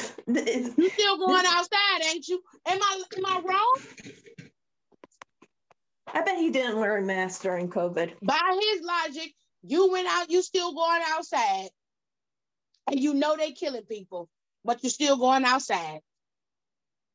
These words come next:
Speaker 2: Is that not the same? Now,
Speaker 1: If you're
Speaker 2: Jerry,
Speaker 1: going
Speaker 2: look.
Speaker 1: by, if you're going by his logic, apparently.
Speaker 2: That's what I'm saying. Okay, Dry, listen. A man said that it's our fault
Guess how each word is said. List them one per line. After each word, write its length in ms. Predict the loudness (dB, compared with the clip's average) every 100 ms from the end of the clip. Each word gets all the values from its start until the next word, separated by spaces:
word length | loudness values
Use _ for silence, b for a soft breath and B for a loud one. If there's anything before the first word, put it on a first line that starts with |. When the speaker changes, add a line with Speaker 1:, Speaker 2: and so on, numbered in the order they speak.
| _ _ _ _
Speaker 2:
Is 140 | 0 2
that 160 | 2
not 180 | 2 0
the 60 | -2
same? 320 | 0 2 0 -6 -14 _ _ _ -20 _ _ _ _ _ _ _ _ _ _ _ _ _ _ _ _ _ _ _ _ 0
Now, 140 | 0
Speaker 1:
If 80 | 4
you're 100 | 4
Speaker 2:
Jerry, 120 | 4
Speaker 1:
going 160 | 2 -2
Speaker 2:
look. 80 | -4
Speaker 1:
by, 120 | -4 -2 -4 -6 -6
if 120 | 0
you're 100 | 2
going 180 | 2 2
by 120 | 0
his 240 | 0 0
logic, 360 | 0 0 -2 -4
apparently. 640 | -2 0 0 0 -2 -4 -12 _ _ _ 0
Speaker 2:
That's 280 | 0 0
what 120 | -2 -4
I'm 140 | -2
saying. 180 | -2 0
Okay, 320 | -2 0 0 -2 -6 -4
Dry, 200 | -2 0
listen. 280 | 0 -2 -6 -20 _ _ _ -20 -20 _ _
A 80 | -2
man 360 | 4 4 4 4
said 220 | 2 2
that 120 | 2
it's 220 | 4 2 0
our 280 | -2 0 -2
fault 360 | -2 -2 -2